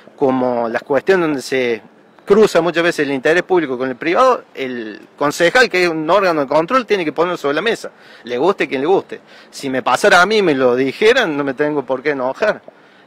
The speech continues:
Es una cuestión también, eh, co-, por eso dije delirio persecutorio. Uno se ataja seguramente porque tiene cosas que explicar. Si nosotros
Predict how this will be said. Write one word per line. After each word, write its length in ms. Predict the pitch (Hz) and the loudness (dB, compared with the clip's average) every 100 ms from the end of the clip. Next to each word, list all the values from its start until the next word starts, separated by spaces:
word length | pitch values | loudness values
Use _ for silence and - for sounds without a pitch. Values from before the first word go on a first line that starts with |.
| - | -6
Es 100 | 165 | -4
una 180 | 175 143 | -2 -2
cuestión 380 | 139 - 180 170 | 0 0 0 0
también, 640 | 135 139 165 156 120 95 98 - | 0 2 0 0 -4 -8 -18 -16
eh, 480 | 113 110 107 98 - - - _ _ _ _ - | -14 -12 -12 -12 -16 -20 -20 _ _ _ _ -16
co-, 120 | - 147 | -10 -4
por 180 | 156 | -2
eso 160 | 175 180 | 0 0
dije 240 | 175 190 | 0 2
delirio 400 | 131 135 170 175 | 4 4 4 2
persecutorio. 760 | 143 120 117 127 135 226 156 117 - - - | 0 -4 -4 -4 2 4 4 -2 -8 -20 -6
Uno 220 | 175 214 | 0 0
se 120 | - | 4
ataja 460 | 156 139 233 247 202 | 4 6 4 4 2
seguramente 460 | 143 160 170 220 175 | 2 2 4 2 0
porque 160 | 135 | -2
tiene 200 | 147 151 | -2 0
cosas 240 | 147 160 135 | 0 0 0
que 60 | |
explicar. 460 | 123 135 160 226 - _ - - _ | -4 -6 2 2 2 _ -20 -20 _
Si 100 | 131 | -8
nosotros 380 | 131 202 214 | -4 0 0